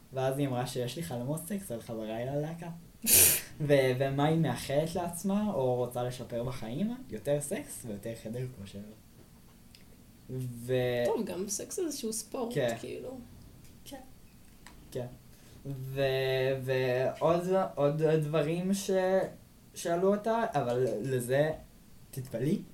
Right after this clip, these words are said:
Speaker 1: היא לא ענתה סקס.
Speaker 2: Hmm.
Speaker 1: זה, אמ,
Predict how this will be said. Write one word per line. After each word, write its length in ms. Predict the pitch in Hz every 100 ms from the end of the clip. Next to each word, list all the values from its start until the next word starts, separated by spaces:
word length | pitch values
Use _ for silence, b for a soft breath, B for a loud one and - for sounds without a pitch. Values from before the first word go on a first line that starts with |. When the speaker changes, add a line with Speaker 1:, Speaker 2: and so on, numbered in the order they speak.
| - -
Speaker 1:
היא 100 | 127
לא 60 | 120
ענתה 280 | 135 170 196
סקס. 300 | - 339 262
Speaker 2:
Hmm. 720 | 480 466 214 202 196 196 202 - - - -
Speaker 1:
זה, 600 | 143 131 147 139 131 120 - -
אמ, 60 | 131